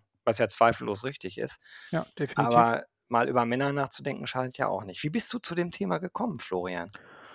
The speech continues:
Speaker 2: Oh, das war eine relativ lange Reise, Gero, äh, die ich da so angetreten habe. Ähm, naiv wie ich und meine Frau, äh, gewesen sind, haben wir uns das, ähm, Eltern-, äh, äh, werden, äh, insgesamt, glaub ich, ein bisschen einfacher ge-, vorgestellt, als es letztendlich <laughs> sich jetzt gezeigt hat.
Speaker 1: <laughs> Ich,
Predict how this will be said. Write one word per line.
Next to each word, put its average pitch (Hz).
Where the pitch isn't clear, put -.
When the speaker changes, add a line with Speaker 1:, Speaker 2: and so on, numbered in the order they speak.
Speaker 2:
Oh, 170
das 156
war 160
eine 165
relativ 160
lange 139
Reise, 135
Gero, 123
äh, 131
die 135
ich 131
da 131
so 131
angetreten 135
habe. 131
Ähm, 127
naiv 131
wie 139
ich -
und 135
meine 127
Frau, 135
äh, 139
gewesen 127
sind, 135
haben 127
wir 143
uns 135
das, -
ähm, 127
Eltern-, 127
äh, 131
äh, 123
werden, 135
äh, 220
insgesamt, 156
glaub 151
ich, -
ein 160
bisschen 147
einfacher 165
ge-, 160
vorgestellt, 165
als 147
es 151
letztendlich 165
<laughs> -
sich -
jetzt -
gezeigt 196
hat. -
Speaker 1:
<laughs> -
Ich, -